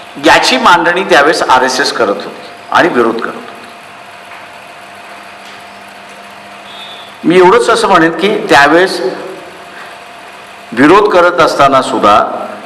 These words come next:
एखादं प्रिन्सिपल ठरलं, त्या प्रिन्सिपलच्या विरोधामध्ये आरएसएसनी भूमिका घेतली, तर त्यांच्यावरती त्या ठिकाणी सेडेशनचे चार्जेस लावण्यात आले नाहीत. आणि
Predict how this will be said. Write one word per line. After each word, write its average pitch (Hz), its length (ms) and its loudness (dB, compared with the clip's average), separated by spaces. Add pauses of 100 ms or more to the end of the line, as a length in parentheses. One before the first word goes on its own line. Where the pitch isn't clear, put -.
(180)
एखादं 160 500 2 (1120)
प्रिन्सिपल 160 580 2
ठरलं, 131 360 2
त्या 151 220 2
प्रिन्सिपलच्या 160 720 -2
विरोधामध्ये 143 760 0
आरएसएसनी 127 640 -2
भूमिका 123 440 -4
घेतली, 127 460 -4 (380)
तर 147 40 -4
त्यांच्यावरती 156 640 2
त्या 151 160 0
ठिकाणी 135 360 -2
सेडेशनचे 127 600 -4
चार्जेस 127 460 -2
लावण्यात 104 420 -2
आले 87 180 -4
नाहीत. - 140 -16 (3000)
आणि 233 400 2